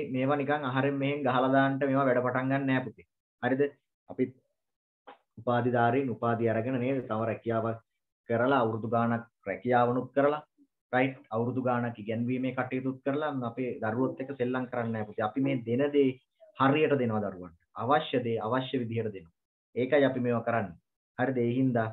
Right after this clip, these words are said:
අ, නොමිලේ නොමිලේ කියලා නිකන් බොරුවට ප්‍රශ්න විචාරාත්මක වැඩසටහනක් වගේ නේද?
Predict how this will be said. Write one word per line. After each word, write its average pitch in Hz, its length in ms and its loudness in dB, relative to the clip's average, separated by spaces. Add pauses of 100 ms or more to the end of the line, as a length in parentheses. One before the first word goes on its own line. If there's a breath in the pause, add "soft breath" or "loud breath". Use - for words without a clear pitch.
(400)
අ, 113 80 -4 (960)
නොමිලේ 135 340 4
නොමිලේ 127 380 2
කියලා 120 180 0
නිකන් 117 220 0
බොරුවට 120 400 0
ප්‍රශ්න 113 260 -2
විචාරාත්මක 117 540 2
වැඩසටහනක් 110 520 -4
වගේ 113 240 -2 (300)
නේද? 123 180 0